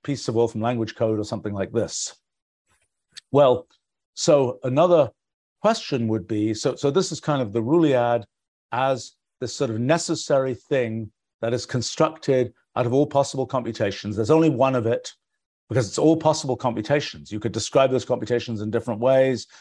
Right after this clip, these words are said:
you know, Turing machines, register machines, cellular automata, any kind of model of computation you want, hypergraph rewriting, whatever it is. In the end, they're all equivalent and they're all the same Rulliad.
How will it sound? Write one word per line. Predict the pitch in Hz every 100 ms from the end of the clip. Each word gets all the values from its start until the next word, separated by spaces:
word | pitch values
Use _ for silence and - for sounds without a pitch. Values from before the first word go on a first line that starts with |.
| _
you | 107
know, | 92
Turing | - 143 131
machines, | 123 131 123 95
register | 120 117 - 120
machines, | 113 - 120 117
cellular | - 123 120
automata, | 113 - 113 110 - 113 110 - - - -
any | 139 139
kind | 135 135
of | 120
model | 127 123
of | 120
computation | 127 107 104 127 - 113
you | 113
want, | 123 117
hypergraph | 117 123 104 117 113
rewriting, | 117 117 120 110 110 107 - _ _
whatever | 123 139 139
it | - 160
is. | 127 104 - _ _ 156
In | 156
the | 156
end, | 165 151
they're | 131
all | 139 147
equivalent | - 156 110 101 101 - - _ _ -
and | 127
they're | 123 135
all | 139
the | 135
same | 117 - 127 117
Rulliad. | 117 110 80 -